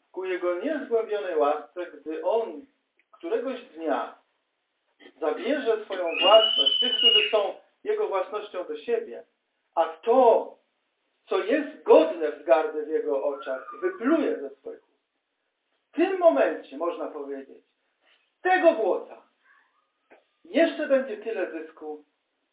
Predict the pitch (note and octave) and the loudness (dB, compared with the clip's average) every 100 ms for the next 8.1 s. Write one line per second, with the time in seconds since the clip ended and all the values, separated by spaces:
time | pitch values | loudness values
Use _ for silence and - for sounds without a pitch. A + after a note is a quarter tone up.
0 | _ C3+ D3 - - F3 C#3+ C#3+ B2 A#2+ | _ -16 -16 -14 -14 -12 -10 -10 -10 -14
1 | A#2+ A#2+ A#2+ A#2 _ _ _ _ _ _ | -16 -16 -16 -18 _ _ _ _ _ _
2 | _ _ _ D3 B2+ C3 B2+ - B2 - | _ _ _ -16 -8 -8 -8 -12 -16 -20
3 | _ _ _ _ _ _ _ _ C#3+ C#3+ | _ _ _ _ _ _ _ _ -14 -12
4 | C#3 C3 _ _ _ _ E3 E3+ D#3+ D3+ | -14 -16 _ _ _ _ -8 -6 -6 -6
5 | C#3 C3+ _ _ _ - D3+ D3+ D3 - | -6 -10 _ _ _ -14 -6 -6 -6 -12
6 | C3 - C3+ - _ _ _ _ _ _ | -12 -10 -14 -16 _ _ _ _ _ _
7 | _ D3+ C#3+ C3 C3 A2+ - A#2+ - - | _ -14 -12 -12 -12 -14 -20 -20 -20 -20